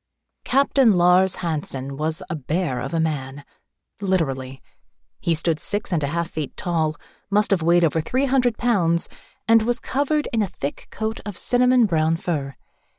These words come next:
His face blended the features of man and beast, with round ears set high on his head,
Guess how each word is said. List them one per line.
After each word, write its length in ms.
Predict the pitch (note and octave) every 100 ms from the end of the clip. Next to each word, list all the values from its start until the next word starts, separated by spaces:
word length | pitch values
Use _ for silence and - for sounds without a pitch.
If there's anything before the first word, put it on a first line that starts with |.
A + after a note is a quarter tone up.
| _ _ _
His 240 | G#3+ -
face 380 | - A3+ F3 -
blended 440 | - E3+ F3 D#3+
the 60 | D#3
features 540 | - D#3 - C#3 C#3
of 120 | D#3 D#3
man 360 | D#3 D#3 D3
and 280 | C#3+ D3 -
beast, 440 | D#3 C#3+ - - - _ _ -
with 160 | F3 D#3+
round 440 | D3 D3+ D#3+ D#3+ -
ears 400 | D3 C#3 D3 -
set 300 | - F#3 F3
high 300 | - F3+ F3+
on 160 | G3 G3
his 160 | G#3
head, 340 | G3 E3 D#3+